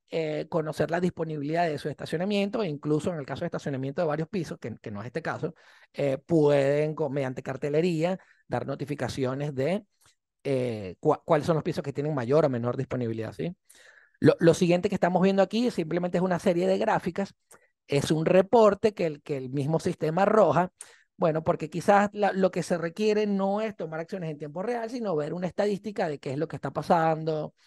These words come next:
de, de cuál es, de, de cuál es la disponibilidad en el tiempo, las horas pico y ese tipo de cosas, ¿sí?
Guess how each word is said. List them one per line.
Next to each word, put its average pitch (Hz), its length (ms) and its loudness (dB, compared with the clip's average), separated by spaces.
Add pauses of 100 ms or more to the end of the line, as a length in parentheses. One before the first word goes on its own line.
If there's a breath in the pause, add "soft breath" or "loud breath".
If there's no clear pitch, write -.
(260 soft breath)
de, 147 200 2
de 147 180 2
cuál 143 200 0
es, 156 200 -2
de, 139 200 -4
de 135 180 -4
cuál 143 160 -4
es 151 80 -2
la 165 100 0
disponibilidad 147 600 -2
en 147 100 -4
el 180 140 -6
tiempo, 180 420 0
las 127 200 -4
horas 143 240 -6
pico 180 340 -2
y 123 60 -6
ese 117 160 -8
tipo 139 220 -14
de 123 60 -12
cosas, - 300 -18
¿sí? 156 140 -8